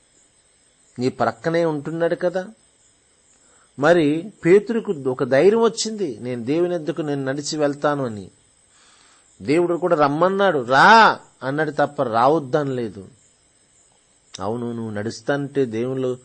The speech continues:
దేవుడు కాదంటాడా? నువ్వు ఫలిస్తానంటే దేవుడు కాదంటాడా? నువ్వు దీవించబడతానంటే దేవుడు కాదంటాడా? నువ్వు నా, నువ్వు ప్రభులో అభివృద్ధి చెందాలనుకుంటున్నప్పుడు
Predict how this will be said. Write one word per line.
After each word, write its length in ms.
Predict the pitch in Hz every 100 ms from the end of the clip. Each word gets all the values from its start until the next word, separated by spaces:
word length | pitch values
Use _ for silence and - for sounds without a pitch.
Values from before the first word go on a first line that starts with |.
| _ _ _ -
దేవుడు 280 | 101 117 131
కాదంటాడా? 760 | - 107 117 131 117 120 127 139 _ _ _ _ _ _ _ _ _
నువ్వు 220 | 107 117 117
ఫలిస్తానంటే 720 | 120 123 - 165 156 143 147
దేవుడు 240 | 127 135
కాదంటాడా? 840 | 131 113 117 139 131 127 120 135 139 _ _ _ _ _ _ _ -
నువ్వు 160 | 117 117
దీవించబడతానంటే 1040 | 131 175 190 - 143 139 185 170 165 151
దేవుడు 260 | 135 147 143
కాదంటాడా? 760 | 127 120 139 131 127 120 135 - _ _ _ _ _ _ _ _ -
నువ్వు 180 | 123 127
నా, 320 | 123 117 110
నువ్వు 180 | 110 135
ప్రభులో 800 | 131 127 135 185 185 156 175 - _ _ _ _ _ -
అభివృద్ధి 380 | 127 165 170 196
చెందాలనుకుంటున్నప్పుడు 1600 | - 165 165 170 170 156 147 147 143 143 139 139 135 127 135